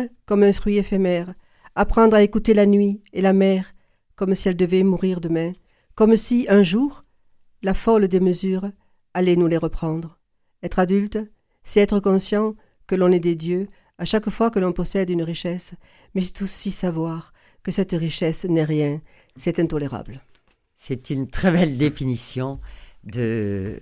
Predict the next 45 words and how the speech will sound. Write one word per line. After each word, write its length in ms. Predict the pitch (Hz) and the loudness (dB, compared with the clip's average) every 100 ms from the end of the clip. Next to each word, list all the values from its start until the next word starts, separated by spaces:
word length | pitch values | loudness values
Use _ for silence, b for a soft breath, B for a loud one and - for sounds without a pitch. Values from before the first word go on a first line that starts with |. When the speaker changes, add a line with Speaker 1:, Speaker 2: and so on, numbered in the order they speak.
| - | -14
Speaker 2:
de 140 | 113 120 | -4 0
l'âge 260 | 127 117 | 0 0
adulte, 680 | 127 110 110 117 - - 113 | -2 -2 -4 -4 -10 -20 -14
du 120 | 123 | -10
fait 140 | 123 170 | -4 -2
de 60 | |
devenir 400 | 123 143 147 151 | 0 0 0 -2
adulte. 460 | 127 120 143 185 - B B B | -2 -4 -4 -4 -6 B B B
Alors 220 | 180 208 | -2 0
vous 100 | 202 | 0
parlez 380 | 214 196 202 226 | 0 0 0 0
de 120 | 165 | 2
la 220 | 131 117 | 2 0
démesure, 1120 | 113 98 156 147 156 131 190 247 233 175 117 110 B B B B | -2 -2 0 0 -2 -4 -4 -2 -2 -2 -4 -8 B B B B
et 300 | 123 123 123 | -6 -4 -4
on 160 | - 120 | -6 -8
retrouve 400 | 107 - 160 120 | -8 -6 -6 -4
donc 240 | 110 95 | -4 -4
bien 160 | 87 110 | -4 -6
sûr 240 | - 165 | -4 -6
cette 240 | - 104 90 | -4 -6 -4
démesure 580 | 113 104 87 127 127 | -4 -4 -4 -4 -6
dans 160 | 95 92 | -6 -8
les 200 | 85 87 | -8 -12
textes 600 | - - 110 - - 98 | -12 -12 -12 -14 -16 -16
grecs 360 | - 113 101 - | -8 -6 -6 -8
de 80 | |
Speaker 1:
Mm. 40 | 92 | -6
Speaker 2:
l'Antiquité, 640 | 92 101 104 127 - 214 196 B B B B | -4 -6 -8 -8 -6 -8 -8 B B B B
mais 160 | 190 | -2
il 100 | 202 | 0
y 100 | 190 | 0
a 20 | 220 | 0
une 160 | 233 | 2
autre 300 | 262 - 175 | 0 -2 -2
notion 760 | 165 151 175 165 - - 226 240 - | 0 0 -2 -2 -6 -4 -4 -6 -10
qui 340 | - 135 139 | -10 -6 -4
est, 240 | 135 110 - - | -4 -6 -10 -10
euh, 340 | 107 101 98 | -8 -8 -10
généralement 680 | 95 147 135 131 156 208 220 | -4 -2 -2 -2 -2 -4 -6
aussi 440 | 143 - - 180 | -6 -8 -6 -6
dans 220 | 123 117 | -4 -6
les 180 | 104 98 | -4 -6
textes 560 | 98 - 135 123 - 104 | -6 -4 -4 -6 -8 -8
de 420 | 80 92 90 | -8 -8 -8